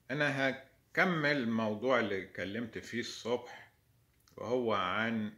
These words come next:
المشاكل اللي حاصلة هنا في أمريكا، آه،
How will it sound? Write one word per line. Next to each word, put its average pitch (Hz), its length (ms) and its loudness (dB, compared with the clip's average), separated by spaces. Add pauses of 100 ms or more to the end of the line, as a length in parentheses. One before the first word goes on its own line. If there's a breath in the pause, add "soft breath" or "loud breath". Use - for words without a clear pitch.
(120)
المشاكل 90 720 -4
اللي 76 120 -4
حاصلة 107 460 -6
هنا 95 140 -6
في - 160 -18
أمريكا، 113 500 -6 (680 soft breath)
آه، 98 760 -4